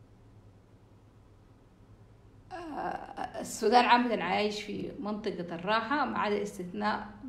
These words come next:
بسيط. والله هي بحت-، يعني ما، ما،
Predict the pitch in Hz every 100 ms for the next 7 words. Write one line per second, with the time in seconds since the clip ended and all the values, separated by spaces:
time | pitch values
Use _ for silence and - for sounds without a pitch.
0 | 202 190 - 240 277 392 415 - - -
1 | - - - - - - - - - -
2 | - - - - - - - 233 247 254
3 | 302 370 359 370 330 392 370 - - -
4 | - - 214 214 208 220 208 208 208 -
5 | - - - - - - - - - -
6 | 196 208 226 226 208 208 208